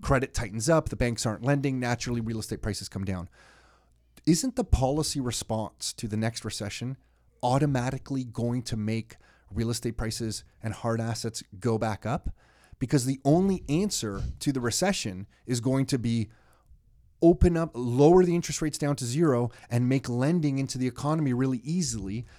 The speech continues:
easy, sorry. Otherwise, we risk a complete default of the economy.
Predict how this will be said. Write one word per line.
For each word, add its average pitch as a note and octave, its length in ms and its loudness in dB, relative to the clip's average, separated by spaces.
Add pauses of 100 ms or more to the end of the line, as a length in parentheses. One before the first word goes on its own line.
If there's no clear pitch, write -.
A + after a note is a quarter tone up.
(100)
easy, C3 460 0
sorry. A2+ 440 -2 (280)
Otherwise, D3+ 500 4
we B2 100 0
risk C#3 440 0
a - 20 -10
complete - 460 -4
default D#3 420 0
of C3 100 -4
the B2+ 60 -4
economy. B2+ 480 -4